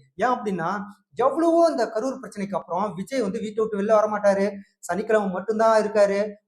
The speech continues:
பார்ட் டைம் அரசியல் பண்றாருன்னு இந்த மாதிரிலாம் எவ்வளவோ அசிங்கப்படுத்துனாங்க. ஆனா அதெல்லாம் இல்லாம, அதெல்லாம் பத்தி கவலைப்படாம, எதை பத்தியும் கவலைப்படாம, திரும்பி போற ஐடியாவே இல்லாம, திரும்ப அரசியல்ல இறங்கி முழு நேரமா வேலை பார்த்துட்டு இருக்காரு.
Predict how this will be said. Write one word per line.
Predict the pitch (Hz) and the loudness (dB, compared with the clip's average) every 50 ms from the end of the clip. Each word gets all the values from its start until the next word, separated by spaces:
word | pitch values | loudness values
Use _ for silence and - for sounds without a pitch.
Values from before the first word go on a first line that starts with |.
| _ _ _ | _ _ _
பார்ட் | - 156 165 196 233 233 | 0 2 4 4 4 4
டைம் | - 233 226 220 208 | 2 0 0 0 0
அரசியல் | 202 202 196 185 185 185 175 202 202 - 226 214 | 0 0 2 2 2 2 0 -2 -2 -2 -4 -2
பண்றாருன்னு | 214 208 196 233 247 247 240 | -2 0 2 2 2 2 -2
இந்த | 233 208 220 | -4 -2 -2
மாதிரிலாம் | 208 240 240 294 285 | 0 0 0 0 0
எவ்வளவோ | 254 254 269 294 311 330 330 320 302 | 0 0 2 2 4 4 4 4 4
அசிங்கப்படுத்துனாங்க. | 302 302 311 311 320 311 302 302 302 302 254 233 202 175 151 135 - - _ _ _ | 2 2 0 0 0 0 -2 -4 -4 -4 -4 -4 -2 -2 -4 -4 -6 -10 _ _ _
ஆனா | - 170 190 202 185 | -6 -4 -2 -2 -2
அதெல்லாம் | 160 - 170 170 180 233 269 214 | -2 -2 -2 0 2 2 2 2
இல்லாம, | 190 190 254 262 262 233 185 170 156 147 151 165 180 | 0 0 2 2 2 2 0 -2 -6 -6 -4 -2 -2
அதெல்லாம் | 175 - - 170 190 247 277 269 | -2 -2 -2 0 0 0 0 0
பத்தி | 262 - - - | -2 -6 -6 -4
கவலைப்படாம, | - 196 226 254 254 - - 180 165 160 147 151 165 190 208 214 - _ _ _ _ _ _ 139 | -4 -2 -2 -2 -2 -2 -2 -4 -4 -4 -6 -6 -4 -4 -4 -6 -8 _ _ _ _ _ _ -4
எதை | 175 180 180 277 294 | -2 0 2 2 2
பத்தியும் | 294 285 294 285 294 302 320 311 - | 2 2 0 0 0 0 -2 0 0
கவலைப்படாம, | 277 247 247 247 240 247 220 196 180 165 165 170 196 226 233 214 - - | 2 2 4 4 2 2 0 0 0 0 0 0 0 0 0 -2 -6 -10
திரும்பி | - 226 262 294 294 302 | -8 -6 -4 -4 -4 -4
போற | 302 302 254 220 190 170 | -2 2 2 4 4 4
ஐடியாவே | 185 214 220 220 214 247 285 269 | 2 2 2 4 4 4 2 0
இல்லாம, | 226 196 190 185 180 185 196 | -2 -2 -2 -2 -2 -2 -4
திரும்ப | 196 - - 208 226 233 226 220 180 - | -4 -4 -4 -4 -2 0 2 4 4 2
அரசியல்ல | 208 202 - - 214 208 190 170 | 2 0 -2 -2 0 0 0 0
இறங்கி | 165 170 175 208 220 202 160 175 196 208 208 165 156 | -2 -2 -2 -2 -2 -2 -4 -4 -4 -4 -4 -6 -8
முழு | 160 185 226 269 269 | -10 -10 -8 -8 -6
நேரமா | 226 214 196 180 156 147 160 190 233 226 - - - _ _ _ | -4 -2 -2 -4 -4 -2 -2 -2 -2 -2 -6 -12 -20 _ _ _
வேலை | 170 208 247 247 | 2 4 4 4
பார்த்துட்டு | - - 160 151 214 220 170 | 2 0 0 0 0 0 -2
இருக்காரு. | 190 190 190 180 180 175 185 214 240 | -2 -2 0 0 2 2 2 0 0